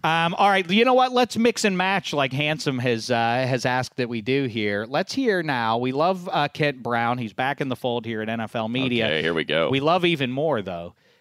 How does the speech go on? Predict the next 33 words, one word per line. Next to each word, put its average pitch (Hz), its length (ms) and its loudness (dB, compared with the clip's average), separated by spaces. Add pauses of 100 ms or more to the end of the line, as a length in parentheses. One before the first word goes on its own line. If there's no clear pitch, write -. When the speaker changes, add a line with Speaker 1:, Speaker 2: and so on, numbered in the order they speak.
(220)
Speaker 1:
Kent 135 260 -4
Brown's 110 400 -4
mom 107 540 -2 (140)
leaving 113 420 -2
her 117 400 0
T 151 320 -4
V 139 300 0
and 113 140 -4
movie 135 420 2
reviews 107 580 -2
on 135 280 -2
his 120 300 -2
phone, 113 600 0 (420)
un-, 220 320 0
you 180 160 0
know, 135 140 2
unsolicited. 180 720 0
She 143 140 -4
just 143 180 -4
calls 135 260 0
them 117 140 -2
up, 113 260 0
and, 117 300 -4
uh, 107 300 0
and 113 160 -8
we 127 140 -2
benefit 120 480 -2
from 120 260 -2
them. 104 180 -2 (320)
First 220 440 2
up, 196 260 2 (400)
her 220 280 4
review 196 680 4